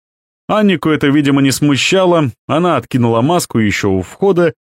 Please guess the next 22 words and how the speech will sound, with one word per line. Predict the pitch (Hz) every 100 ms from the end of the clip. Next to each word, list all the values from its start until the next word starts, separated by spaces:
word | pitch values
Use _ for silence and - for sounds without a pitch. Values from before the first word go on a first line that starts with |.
| _
и, | 113
даже | 117 185 160
не | 160 143
поморщившись, | 123 117 151 190 - 156 - 143 110
сразу | - 123 156 139 139
поспешила | 127 - - 104 - 117
к | 101
стойке. | - - 98 - - - _ _ _ _ _ _ _
Маркус | 98 107 104 104 -
подумал, | 101 104 127 117 95
что | - - 104
в | 92
её | 101 107 107
блоке | 95 113 135 - 92 _ _ _
степень | - 135 127 123
очистки | 120 - 135 -
воздуха | 120 135 131 135 -
наверняка | 113 117 120 120 127 143
хуже, | 127 - 202 139
чем | 101 110 98
у |
него. | 98 98 90 85